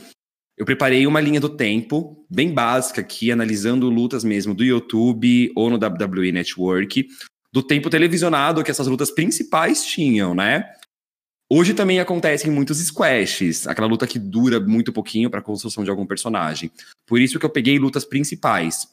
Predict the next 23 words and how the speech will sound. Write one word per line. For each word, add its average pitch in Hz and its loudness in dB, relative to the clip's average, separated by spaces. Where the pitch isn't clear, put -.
de 104 -4
rivalidades 110 0
principais, 123 -2
pra 104 -16
gente 117 -2
conseguir 131 -2
entender 139 0
qual 143 -2
que 143 -6
era 135 0
esse 135 -4
tempo 101 -2
aí, 101 2
como 135 -2
que 131 -10
foi 131 0
essa 123 -4
evolução. 120 -2
Qual 135 0
conclusão 156 2
que 139 -2
nós 135 0
chegamos? 95 -2